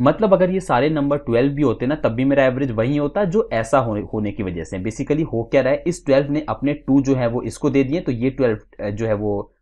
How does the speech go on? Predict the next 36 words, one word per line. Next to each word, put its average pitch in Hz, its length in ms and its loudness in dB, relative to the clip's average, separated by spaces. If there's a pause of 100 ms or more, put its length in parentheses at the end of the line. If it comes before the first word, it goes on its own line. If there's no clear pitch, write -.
ओके, 123 200 -2
इस - 260 -8
ट्वेल्व, 127 180 2
ये 131 100 2
तो 131 100 -2
ट्वेल्व 139 260 2
पहले 117 280 2
से 113 160 -4
है, - 200 -4
ये 131 160 2
फिफ्टीन 185 500 0
जो 151 100 2
है 104 80 -2
ना 113 220 -8 (320)
basically 165 540 -2
ये 160 60 2
इसको 156 360 -2
टू 120 240 0
दे 135 120 4
देगा, 143 280 2
तो 131 160 -6
ये 120 120 0
टेन 135 280 0
जो 143 120 2
है 135 60 4
वो 123 120 0
ट्वेल्व 123 300 0
हो 135 100 0
जाएगा, 139 240 2
फिफ्टीन 139 400 0
जो 123 80 -2
है 110 60 -2
वो 160 140 -4
थर्टीन 123 460 4
बन 92 160 -2
जाएगा। 82 400 -8